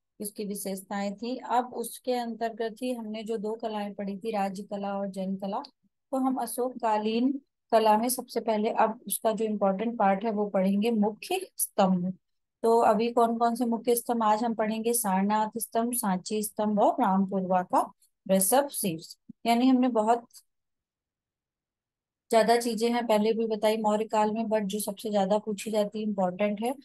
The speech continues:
वो हम break करके थोड़े थोड़े उसमें पढ़ेंगे ताकि आपको confusion भी ना हो और notes बनाने में, क्योंकि मौर्य काल जो है वो बहुत lengthy है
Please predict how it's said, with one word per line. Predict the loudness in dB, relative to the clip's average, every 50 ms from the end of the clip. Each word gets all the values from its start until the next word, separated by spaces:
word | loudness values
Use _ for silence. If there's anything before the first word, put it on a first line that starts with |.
| _ _ _ _ 0
वो | 2 2
हम | 4 2 2 2
break | 2 2 2 2 2 0 0
करके | -2 -2 0 0 0 0
थोड़े | 0 0 0 0 0 0 0
थोड़े | 0 0 2 2 0 0 -2 _ _ _ _ _ _ _ _ _ -20 -20 -20 _ _ _ -4
उसमें | -2 -2 0 2 2 2 0 0 -6 _ _ 2
पढ़ेंगे | 4 4 4 4 2 2
ताकि | 2 2 0 2 2 2
आपको | 2 2 2 -2 -2
confusion | 0 2 2 2 0 -2 -2 0 0 0 0
भी | 0 0 0
ना | 0 0
हो | 0 2 2 4 4 4
और | 4 4
notes | 4 2 2 0 0 -2 -2 -2
बनाने | 0 2 2 2 0
में, | 0 -2
क्योंकि | -2 -4 -4 -2 -2
मौर्य | 2 2 4 4 2 2
काल | 0 2 4 6 6 6 4 0 -6 _ _ -20 -20 _ _ _ _ 0
जो | 2 4
है | 4 4 4
वो | 4 2
बहुत | 0 0 0 0 0 0 2 2
lengthy | 2 2 2 2 2 0 0 0 2
है | 4 4 4 2 0 -4 _ _